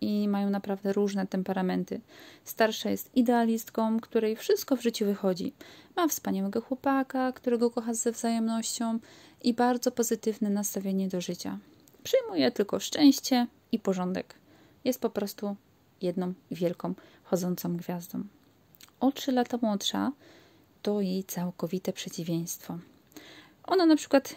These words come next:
nie kocha tak wszystkich ludzi jak starsza, tylko i wyłącznie swojego ukochanego psa, o którego troszczy się bardziej niż o człowieka.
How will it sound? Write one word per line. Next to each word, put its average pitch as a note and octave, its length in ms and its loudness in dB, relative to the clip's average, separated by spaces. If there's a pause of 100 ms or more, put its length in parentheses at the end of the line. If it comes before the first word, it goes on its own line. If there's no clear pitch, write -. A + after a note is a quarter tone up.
nie C#4 100 8
kocha D4 240 6
tak A#3 140 0
wszystkich - 400 -2
ludzi A3 220 2
jak G#3 180 -2
starsza, G#3 540 -2 (280)
tylko D4 340 0
i A3+ 60 -4
wyłącznie A3+ 460 -4
swojego G3 480 -2 (100)
ukochanego A3 720 -2
psa, - 360 -2 (580)
o A#3 60 2
którego G3 380 0
troszczy F#3 320 -4
się - 140 -4
bardziej F3 380 -6
niż F3 280 -4
o F3+ 60 -6
człowieka. F3 540 -8